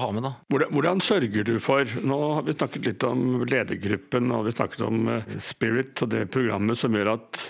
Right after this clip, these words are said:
Speaker 2: ledere hos dere har tid til å reflektere over ledelse og bli utfordret på det, og, og bli bedre ledere på temaer som H R til og med skjønner mer av hvorfor det trengs, og så der har dere tydelig at dere jobber veldig godt sammen, da,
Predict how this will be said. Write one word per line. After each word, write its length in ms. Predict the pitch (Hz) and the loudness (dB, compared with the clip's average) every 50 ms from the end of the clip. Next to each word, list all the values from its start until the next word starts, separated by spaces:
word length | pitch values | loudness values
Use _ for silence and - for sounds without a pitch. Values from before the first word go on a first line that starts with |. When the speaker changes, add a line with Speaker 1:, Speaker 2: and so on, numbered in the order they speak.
| 110 98 | -4 -2
Speaker 2:
ledere 640 | 101 120 113 107 101 92 80 80 90 95 107 123 127 113 | 0 0 2 2 0 0 -2 0 0 0 0 0 0 0
hos 180 | 117 113 - - | -2 -2 0 0
dere 320 | 123 98 98 - 117 131 135 127 127 123 117 113 110 117 | 0 0 0 0 0 0 2 2 0 0 0 0 0 0
har 140 | 120 113 - | -2 -2 -2
tid 160 | 113 95 - | -2 -2 -2
til 80 | - 110 | -2 -2
å 60 | 110 | -2
reflektere 580 | 101 - - 123 - - 110 95 95 101 117 127 | -2 -2 -4 -6 -4 -4 -2 -2 0 0 -2 -2
over 160 | 123 120 123 | 0 0 0
ledelse 400 | 113 110 113 120 120 - - 143 | 0 0 0 -2 -2 -2 -2 -2
og 60 | 110 113 | 0 0
bli 80 | 101 101 101 | 0 0 0
utfordret 400 | 85 - - 101 98 107 104 - | -2 -2 -2 -2 -2 -2 -4 -2
på 160 | - 120 117 | -2 -2 0
det, 140 | 123 123 123 | 2 0 0
og, 160 | 113 - - - - - - - - - - - - | -2 -4 -8 -12 -12 -10 -10 -10 -12 -12 -10 -6 -4
og 120 | 131 107 110 | -2 0 0
bli 80 | 113 117 113 | 0 0 2
bedre 240 | 117 107 101 110 113 | 0 0 0 0 0
ledere 400 | 117 120 120 117 123 135 165 165 - - - - | 2 2 0 2 2 0 0 0 -2 -6 -8 -4
på 120 | 139 123 110 - - - | -2 -2 -2 -2 -4 -4
temaer 400 | 110 98 98 104 117 127 127 - | -2 -2 0 0 0 -2 -2 -2
som 300 | - 120 110 110 117 107 - | -2 -2 0 0 -2 -2 0
H 100 | 123 110 95 98 104 | 0 0 0 0 0
R 100 | 107 - | -2 -4
til 140 | 107 98 101 | -4 -4 -2
og 80 | 113 117 | -2 -2
med 100 | 104 - | -2 -2
skjønner 240 | 107 92 101 110 | -2 -2 0 0
mer 240 | 107 104 98 98 110 | 0 0 0 -2 -2
av 80 | 113 117 | -2 -4
hvorfor 320 | 107 90 87 - - 110 | -4 -6 -6 -6 -8 -8
det 80 | 101 - | -6 -6
trengs, 320 | 110 104 107 113 - 143 | -4 -4 -4 -4 -4 -4
og 80 | 120 110 | -2 -2
så 140 | 107 104 104 - - - | -2 -2 -4 -6 -6 -4
der 160 | 110 107 104 | -4 -2 -2
har 160 | 101 92 90 98 | -2 -2 -2 -2
dere 160 | 101 - - | -4 -4 -4
tydelig 240 | - 104 92 98 101 98 | -6 -4 -2 -2 -4 -2
at 100 | 113 113 | -2 -2
dere 640 | 113 113 - - - - - - - - 127 120 147 | -4 -4 -6 -12 -14 -14 -14 -14 -10 -4 0 0 0
jobber 320 | 123 98 101 123 123 123 | 0 0 -2 -4 -2 0
veldig 320 | 143 135 113 98 101 113 113 143 | 0 0 0 0 -2 0 0 0
godt 160 | 139 - - | -2 0 0
sammen, 240 | 143 131 151 190 156 | 0 0 0 0 0
da, 140 | 120 90 | 0 -2